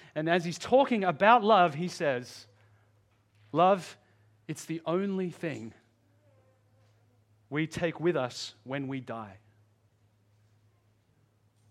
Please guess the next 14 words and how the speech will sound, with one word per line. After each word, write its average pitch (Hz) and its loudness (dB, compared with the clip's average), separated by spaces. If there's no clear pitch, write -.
More 214 4
than 196 0
once, 190 2
I've 147 -4
said 180 -2
to 180 -8
my 165 2
kids 170 -2
as 139 -10
we've 143 -8
listened 160 -6
to 147 -4
that 139 -2
song, 139 -4